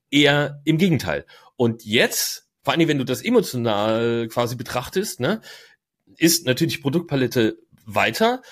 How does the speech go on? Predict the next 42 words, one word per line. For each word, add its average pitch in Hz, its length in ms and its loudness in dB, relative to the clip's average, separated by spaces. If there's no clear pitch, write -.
aber 156 600 4
wenn 170 420 2
ich 185 220 -2
jetzt 151 340 -4
an 127 300 0
B 117 140 2
M 101 100 -2
W 104 80 0
denke, 190 380 0
du 127 120 -2
hast 131 140 -2
gerade 113 220 0
die 117 120 -4
M 127 120 -2
tausend 117 260 -6
R 87 180 -2
angesprochen, 175 840 -4
ne, 156 180 -2
denke 147 200 -2
ich - 260 -10
zum 131 140 -10
einen, 175 220 -2
wie 143 80 0
vorhin 127 180 -6
angedeutet, 113 460 -2
Made 185 220 0
in 165 60 0
Germany 147 420 -2
und 262 320 2
was 127 240 0
auch 175 160 0
total 131 320 -2
krass 123 300 -6
ist, 180 260 -4
du 131 100 0
hast 190 180 2
ein 147 120 -2
Motorrad 135 640 -4
mit 117 320 -6
zweihundertzehn 185 1080 2
P 170 140 -2
S, - 400 -8